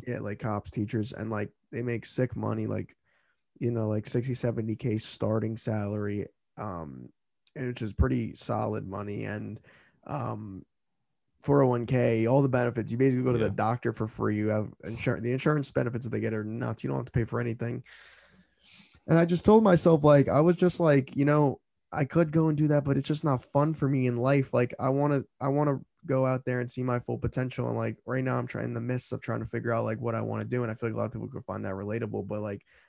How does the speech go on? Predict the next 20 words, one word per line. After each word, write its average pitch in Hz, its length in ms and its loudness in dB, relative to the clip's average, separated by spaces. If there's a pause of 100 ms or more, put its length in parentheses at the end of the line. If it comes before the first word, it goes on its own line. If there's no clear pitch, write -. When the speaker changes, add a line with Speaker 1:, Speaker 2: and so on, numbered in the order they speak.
Speaker 1:
I 123 80 -6
kinda, 131 320 0
in, 123 140 -6
like, 117 220 -6 (120)
my 120 140 -6
mind 120 400 -2
a 113 60 -6
couple 120 180 -6
of 120 60 -4
years 123 160 -6
ago, 113 100 -4
I 110 60 -4
kinda 120 180 -8
took 123 140 -10
that 110 160 -6
jump 127 260 -4
and 110 100 -6
was 110 140 -6
just 117 180 -8
like, 107 300 -6